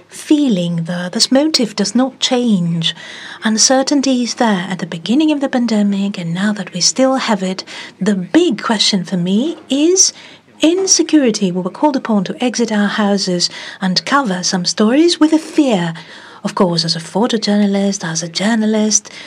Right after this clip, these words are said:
we are attracted to this feeling. That is, we want to be there. But despite that, after an entire year, I think that uncertainty has become the present. It's still there.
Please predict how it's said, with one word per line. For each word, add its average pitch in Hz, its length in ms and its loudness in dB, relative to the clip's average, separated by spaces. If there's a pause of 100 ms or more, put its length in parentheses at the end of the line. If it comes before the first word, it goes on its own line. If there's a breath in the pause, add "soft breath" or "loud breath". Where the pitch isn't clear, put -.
(280 loud breath)
we 285 240 4
are 185 220 0
attracted 175 800 -4 (760)
to 175 360 2 (720)
this - 500 0 (180)
feeling. 170 460 -2
That 165 140 -2
is, - 100 -4
we 208 60 2
want 262 280 4
to - 60 -2
be 262 180 2
there. 175 380 0 (480 loud breath)
But 311 160 0
despite 370 500 0
that, 190 300 0
after 302 240 0
an 269 120 2
entire 277 500 2
year, 185 460 0 (720 loud breath)
I 233 180 0
think 392 400 -2
that 330 120 0
uncertainty 277 720 2
has 285 240 0
become 311 640 -2
the 240 200 0
present. 208 760 -2
It's 214 220 0
still 320 420 2 (680 soft breath)
there. 180 420 0